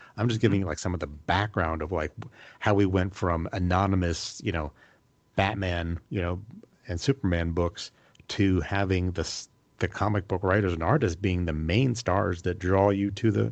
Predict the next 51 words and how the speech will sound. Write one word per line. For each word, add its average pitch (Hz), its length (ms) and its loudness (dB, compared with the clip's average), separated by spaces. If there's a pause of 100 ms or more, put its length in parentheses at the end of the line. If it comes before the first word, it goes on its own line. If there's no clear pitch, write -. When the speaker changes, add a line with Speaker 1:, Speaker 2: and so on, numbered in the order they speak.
(160)
Speaker 1:
book. - 360 2 (840)
Speaker 2:
And, 107 100 -8
and 101 160 -8
Speaker 1:
And 113 180 -6
Speaker 2:
then 104 300 -2
Speaker 1:
now 131 260 2
with 101 160 2
the 104 100 2
advent 98 420 2
of 90 140 -4
social 95 380 -4
media, 87 560 2 (640)
it's - 180 -4
a 71 80 -2
whole 131 160 6
new 104 140 4
ballgame. 82 440 -6 (380)
Speaker 2:
Oh, 143 100 4
yes. 92 400 -4 (720)
Well, 160 360 6
and 156 400 2
with 127 160 -2
the - 80 -10
fact 123 340 2
that, 113 260 -6
well, 113 160 0
it 101 80 -4
started 120 220 4
off 123 180 0
with 104 140 -6 (140)
you 113 160 -4
could 107 180 -4
go 104 140 0
to 95 160 -8
Image 107 440 -2
and 95 100 -8
take 98 160 0
a 95 60 -6
book. 90 340 -4
A - 80 -14
creator 107 320 0
could 95 160 -8
leave, 101 360 -6 (520)
not 104 220 -2
leave, 110 340 2
but 95 160 -2
they 107 100 0
could 110 160 -2
stay 110 240 2
at 98 140 2
Marvel 101 540 4